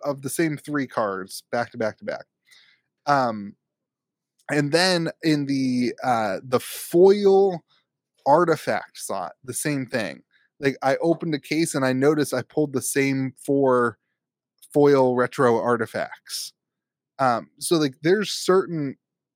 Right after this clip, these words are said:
in my boxes anyway, there was a certain clumping going on. And so it wouldn't surprise me with all these additional things that they have to sort and organize and put out, like, did that result in some sort of clumping? That would not surprise me. That it,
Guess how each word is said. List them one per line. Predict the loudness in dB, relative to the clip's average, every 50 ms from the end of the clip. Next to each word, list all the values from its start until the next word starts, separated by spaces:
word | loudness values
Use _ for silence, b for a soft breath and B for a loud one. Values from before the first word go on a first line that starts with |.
| _ -8 -4
in | 0
my | 2 2 2 2
boxes | 2 2 0 0 -4 -6 -10 -8
anyway, | -8 -8 -6 -6 -6
there | -6 -6
was | -6 -8
a | -8 -10
certain | -6 -8 -8 -8 -8 -12 -14 _
clumping | _ -8 -4 -4 -4 -4 -6 -8 -6 -6 -6
going | -4 -4 -4 -4 -4 -6
on. | -6 -6 -6 -6 -8 -10 -16 _ _ _ _ _ _ _ _ _ -14
And | -10 -4
so | -2 0
it | 2 2
wouldn't | 2 2 0 -2 -4
surprise | -6 -2 2 4 4 4 4 2
me | 0 -2
with | -2 -2 -4
all | -2 0 0 0
these | 2 0 0 0
additional | -2 -4 -4 -2 0 0 0 0 -2 -2 -2 -2
things | -2 -2 -2 -2 -2 -2
that | -4 -6 -4
they | -4 -6
have | -4 -6 -8 -8 -10
to | -8
sort | -6 -6 -2 2 2 4 4 2 0 -4
and | -10 -10 -10 -10 -12 _ b b b b b 0
organize | 2 2 2 2 2 2 2 2 2 2 0 0 -2
and | -4 -4 -6 -8 _ -8
put | -2 -2 0 0
out, | 0 0 2 0 0 -2 -4 _ _ _ _ _ -6
like, | -4 -4 -4 -6 _ -2
did | 0 0 2 2
that | 2 2 2 0 -4 _ _ _ _ _ _ _ -6
result | -4 -4 -2 2 4 6 6 6 4 0 -4
in | -8 -8 -6 -6
some | -4 -4 -4 -4 -4
sort | -4 -2 -2 -2
of | -2 -6
clumping? | _ -6 -6 -6 -6 -8 -8 -4
That | -4 -2 0
would | 0 0
not | -2 -2 -4 -4
surprise | -10 -12 -6 -4 -2 -2 -2 -4 -6
me. | -10 -10
That | -8 -8 -6 -6 -6 -6
it, | -8